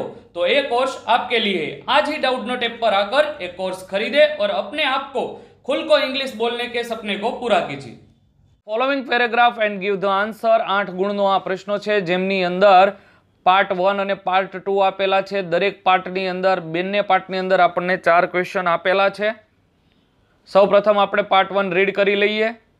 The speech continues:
Receptionist, "Good morning, sir." Tourist, "Good morning. Is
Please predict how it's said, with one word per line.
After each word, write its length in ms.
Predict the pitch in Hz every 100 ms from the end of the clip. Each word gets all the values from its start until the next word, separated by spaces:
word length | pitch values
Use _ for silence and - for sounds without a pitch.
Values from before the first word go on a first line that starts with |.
| _ _ _ _ _ _
Receptionist, 880 | 156 196 226 226 - 226 220 160 - - - _ _ -
"Good 160 | 170 175
morning, 260 | 214 247 220
sir." 180 | 208 143 107 - _ _ _ _
Tourist, 440 | 180 190 139 101 - _
"Good 160 | 151 160
morning. 420 | 196 233 240 240 233 _ _ _
Is 180 | - 233